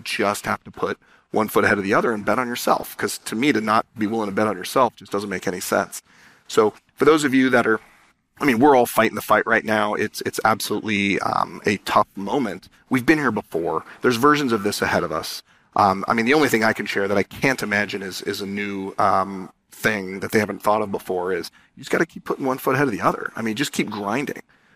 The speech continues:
Believe in you, yourself, believe in your team, believe in the products and services that you brought to bear. You know, the, the deck's being reshuffled right now. I, that, that's just the way these things are. I don't even have any, like,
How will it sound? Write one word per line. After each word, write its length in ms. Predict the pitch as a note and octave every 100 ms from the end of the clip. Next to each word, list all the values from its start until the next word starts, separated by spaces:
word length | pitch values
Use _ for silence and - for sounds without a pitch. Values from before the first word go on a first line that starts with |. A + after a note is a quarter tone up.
| _
Believe 340 | A#2 A#2 C#3+
in 120 | D#3 B2+
you, 200 | A#2 A2+
yourself, 480 | A#2 G#2 G#2 G#2 -
believe 200 | G#2 A#2
in 60 |
your 80 | C3
team, 300 | - G#2+ G#2
believe 240 | G2 G#2 A#2+
in 60 |
the 60 | B2
products 300 | A2 A2+ -
and 80 | A2
services 440 | G2+ G2+ - G2+
that 180 | G2+ -
you 60 |
brought 260 | G2 G#2 -
to 80 | G#2+
bear. 380 | G2+ G2 G2 - _ _ _
You 60 | G3
know, 160 | D#3+
the, 220 | E3 D#3 D3
the 120 | C#3
deck's 280 | C#3 C#3+ -
being 180 | C#3
reshuffled 520 | B2+ B2 - A2 A2 A2+
right 200 | A#2+ A#2
now. 300 | A#2 D3+ D3+
I, 120 | B2
that, 160 | G#2+ B2+ - _ -
that's 180 | A#2 -
just 140 | C#3+
the 80 | A#2
way 140 | A#2+
these 200 | A#2+ A#2+
things 240 | - A#2 G#2
are. 340 | G#2 B2+ D3
I 60 | C#3
don't 120 | E3
even 140 | D3+
have 160 | B2+ B2
any, 200 | B2 A#2
like, 240 | A2 G2+